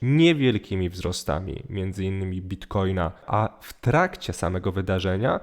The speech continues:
mogłoby w takiej sytuacji nastąpić ewentualne przesilenie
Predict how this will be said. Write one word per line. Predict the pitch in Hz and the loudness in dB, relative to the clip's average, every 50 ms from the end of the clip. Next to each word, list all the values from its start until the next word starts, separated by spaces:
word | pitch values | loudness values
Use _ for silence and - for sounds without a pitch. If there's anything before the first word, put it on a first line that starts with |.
| - - | -4 -4
mogłoby | 104 110 110 120 127 135 143 156 175 170 151 147 131 120 127 131 127 | -2 0 2 4 4 6 8 6 6 6 6 4 6 6 4 4 4
w | 127 - - | 0 -6 -4
takiej | - 123 120 120 117 | -2 0 2 2 0
sytuacji | - - 110 - 107 110 113 110 - 107 | 0 -2 -4 0 2 2 2 2 0 -2
nastąpić | 101 92 - - 110 110 107 113 - - - | -2 -2 -2 -2 -2 -2 -2 -4 -6 -6 -6
ewentualne | - 104 101 104 104 101 - 101 98 98 98 98 98 101 98 | -4 -2 0 0 0 0 2 2 2 4 2 2 2 0 0
przesilenie | - - - - - 113 101 - - - 98 98 98 98 98 98 98 98 92 | -2 -4 -8 -2 0 0 0 0 -2 -2 0 2 2 2 2 2 0 0 -2